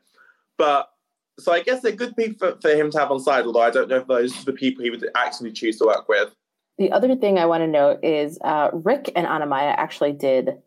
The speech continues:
Speaker 2: uh, a little collab, and Rick had some opinions on this game. And Rick suggests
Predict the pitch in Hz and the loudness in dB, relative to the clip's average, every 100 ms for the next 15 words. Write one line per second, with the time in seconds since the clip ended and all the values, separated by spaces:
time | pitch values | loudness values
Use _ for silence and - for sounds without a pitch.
0 | _ _ _ - 135 - 160 156 143 143 | _ _ _ -2 0 0 0 0 0 -2
1 | - 147 139 135 127 143 180 180 _ - | -8 -2 0 0 0 0 -4 -6 _ -8
2 | 165 160 151 180 269 - 151 131 151 131 | -4 -4 0 0 0 -2 -4 -4 -4 -4
3 | - 135 120 71 90 - - 151 135 131 | -4 -4 -4 -4 -6 -8 -8 -4 -2 -2
4 | 131 143 - _ 151 143 - 139 110 139 | -4 -8 -12 _ -6 -4 -4 -6 -4 -4
5 | 180 - - - - 160 160 233 - 196 | -6 -10 -20 -12 -2 0 0 -2 -2 -4
6 | 165 147 135 - | 0 0 -2 -6